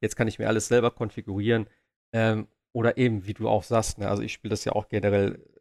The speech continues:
äh, meistens auf schwer und, ähm, dann gehe ich auch mal davon aus, das passt schon so und, äh, da muss ich jetzt auch nicht irgendwie noch irgendwo rumtweaken,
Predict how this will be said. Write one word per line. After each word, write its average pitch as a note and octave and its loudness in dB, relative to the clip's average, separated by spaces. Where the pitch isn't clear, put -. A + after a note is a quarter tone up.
äh, - -16
meistens G#2+ 2
auf - -4
schwer A#2+ 2
und, G#2+ -2
ähm, G2+ 0
dann G#2 -4
gehe A2+ 2
ich A2+ 0
auch A#2 6
mal A#2+ 2
davon G2+ 0
aus, F#2+ -4
das A#2 -2
passt - 0
schon F#2 -10
so F#2 -8
und, G2 -12
äh, F#2+ 0
da G2 0
muss G#2+ -4
ich - -12
jetzt - -4
auch G2 -4
nicht G2+ -4
irgendwie F#2+ -6
noch F#2+ -8
irgendwo F#2+ -4
rumtweaken, G#2 -4